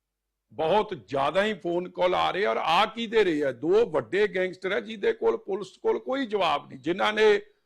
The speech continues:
ਇਹ ਬੰਬ ਬਲਾਸਟ 'ਚ ਵੀ ਆਪ ਦਾ ਕਲੇਮ ਕੀਤਾ, ਚਾਹੇ ਉਹ ਇੱਕ ਹੈਪੀ ਕਰਕੇ ਆ ਜਾਂ ਇੱਕ ਜੀਵਨ ਫੌਜੀ ਕਰਕੇ ਆ, ਕਾਫੀ ਐਕਟਿਵ ਆ। ਪੁਲਿਸ ਨੂੰ ਇਸ ਗੱਲ ਦੀ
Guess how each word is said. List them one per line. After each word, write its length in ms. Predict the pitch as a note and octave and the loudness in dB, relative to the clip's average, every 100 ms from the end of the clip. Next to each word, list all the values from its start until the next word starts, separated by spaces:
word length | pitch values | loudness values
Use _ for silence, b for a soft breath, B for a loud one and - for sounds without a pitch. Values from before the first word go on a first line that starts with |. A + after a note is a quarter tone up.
| _ _ _ | _ _ _
ਇਹ 100 | G3+ | 2
ਬੰਬ 400 | G3+ E3+ F#3 A3 | 2 2 2 2
ਬਲਾਸਟ 360 | G3+ G#3 G3+ F#3+ | 0 2 2 -2
'ਚ 60 | G3+ | -8
ਵੀ 180 | G3+ | -4
ਆਪ 300 | G3 E3+ E3+ | 0 0 0
ਦਾ 120 | F#3 F3+ | -2 -2
ਕਲੇਮ 400 | - E3 F#3 F3+ | -2 -4 -4 -4
ਕੀਤਾ, 400 | E3 C#3+ E3 D#3 | -10 -6 -4 -4
ਚਾਹੇ 280 | E3 D#3+ | -2 -2
ਉਹ 340 | F3+ F3+ D#3+ - _ _ _ - | 0 -2 -4 -10 _ _ _ -14
ਇੱਕ 140 | E3 | -6
ਹੈਪੀ 360 | C#3 D#3+ - F#3+ | -2 -2 -2 -2
ਕਰਕੇ 460 | F#3+ F3+ F#3 F#3 | 0 0 0 0
ਆ 100 | F3+ | 2
ਜਾਂ 120 | F3 E3 | 2 0
ਇੱਕ 140 | F3 | -2
ਜੀਵਨ 400 | C#3+ D#3 D#3 E3+ | -6 -6 -6 -6
ਫੌਜੀ 360 | D3+ D#3+ D#3+ F3+ | -8 -8 -10 -4
ਕਰਕੇ 480 | F3 E3 - E3+ | -4 -2 -2 0
ਆ, 180 | C#3+ C3 - _ _ _ _ | 0 -2 -8 _ _ _ _
ਕਾਫੀ 380 | C4 C4 B3 C4 | 0 0 0 2
ਐਕਟਿਵ 440 | G#3 F#3+ - G3 | 2 2 -4 0
ਆ। 80 | A#3 | 2
ਪੁਲਿਸ 400 | B3 G#3+ G#3 - | 2 0 -4 -4
ਨੂੰ 220 | G#3 G#3 | -8 -2
ਇਸ 180 | F#3 F3+ | -2 -2
ਗੱਲ 220 | E3 E3 | 0 -2
ਦੀ 340 | D#3 D#3 F3 | -2 -6 -6